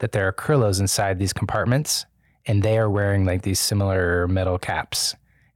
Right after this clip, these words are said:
me-, helmets, if you will. And they are connected to the old man via these tubes. The Krillos look like they're dead, and Edgar is understandably horrified.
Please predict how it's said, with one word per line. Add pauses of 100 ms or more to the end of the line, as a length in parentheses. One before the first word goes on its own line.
me-,
helmets,
if
you
will. (100)
And
they (140)
are
connected
to
the
old
man
via
these
tubes. (280)
The
Krillos
look
like
they're
dead,
and
Edgar
is
understandably
horrified.